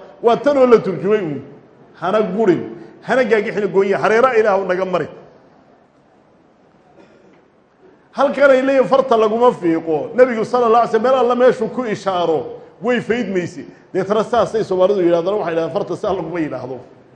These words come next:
Taana halkaasay markaa ay yara cuskisanay. Waxaa kaloo xadiidka aynu ka qaadanaynaa, qof wanaagsan, dee iyadoo Nebigu sallallahu alayhi wasallam u taagan yahay,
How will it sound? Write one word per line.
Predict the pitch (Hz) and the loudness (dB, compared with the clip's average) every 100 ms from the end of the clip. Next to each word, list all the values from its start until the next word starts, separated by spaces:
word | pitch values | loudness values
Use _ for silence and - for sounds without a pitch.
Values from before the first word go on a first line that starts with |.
| _ _ _ _ _ _ - _ _ _ | _ _ _ _ _ _ -20 _ _ _
Taana | 185 220 220 | 2 4 6
halkaasay | 233 208 196 - 208 | 4 4 2 4 2
markaa | 220 202 170 139 123 - - - - _ | 2 -2 -4 -4 -6 -14 -20 -20 -20 _
ay | 180 196 | 4 6
yara | 220 | 6
cuskisanay. | 202 165 185 208 185 156 127 - - - _ _ _ _ _ _ - | 2 -4 -2 -2 -2 -4 -6 -14 -20 -20 _ _ _ _ _ _ -2
Waxaa | 262 247 | 0 2
kaloo | 233 254 | 4 4
xadiidka | 233 269 220 | 2 0 0
aynu | 233 220 | 0 2
ka | 254 | 0
qaadanaynaa, | 233 240 254 247 185 175 127 - - - _ _ _ _ - | 4 4 4 2 0 -2 -4 -12 -20 -20 _ _ _ _ 4
qof | 269 233 | 4 6
wanaagsan, | 226 220 208 190 - 190 | 4 4 2 2 -2 -4
dee | 202 | 0
iyadoo | 240 240 | 0 0
Nebigu | 233 233 | -2 -2
sallallahu | 208 226 214 208 | -4 -2 2 2
alayhi | 214 | 0
wasallam | 226 233 | -2 -4
u | |
taagan | 196 196 190 196 | 0 0 2 0
yahay, | 175 147 | -2 -4